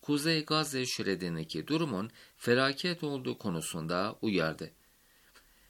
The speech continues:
Gebreyesus ilk sosyal ağındaki resmi hesabında bir mesaj yayınlayarak İsrail'in yoğun saldırılarının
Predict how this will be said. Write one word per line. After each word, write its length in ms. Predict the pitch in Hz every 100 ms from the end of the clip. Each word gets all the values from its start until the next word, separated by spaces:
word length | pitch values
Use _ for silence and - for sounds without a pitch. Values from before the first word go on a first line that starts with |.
| _ _ _ _ -
Gebreyesus 960 | 143 160 151 151 143 135 - 165 165 -
ilk 240 | - 147 156
sosyal 540 | - 135 131 151 160 -
ağındaki 720 | 113 107 101 104 113 - 156
resmi 340 | 123 101 -
hesabında 640 | 90 - 82 80 80 107 165
bir 120 | 131
mesaj 560 | 104 92 85 85 80 80
yayınlayarak 680 | 78 69 71 95 160 - - - -
İsrail'in 680 | 139 - 196 170 82 92 123 -
yoğun 200 | 110 170
saldırılarının 920 | - 165 151 139 120 98 80 82 87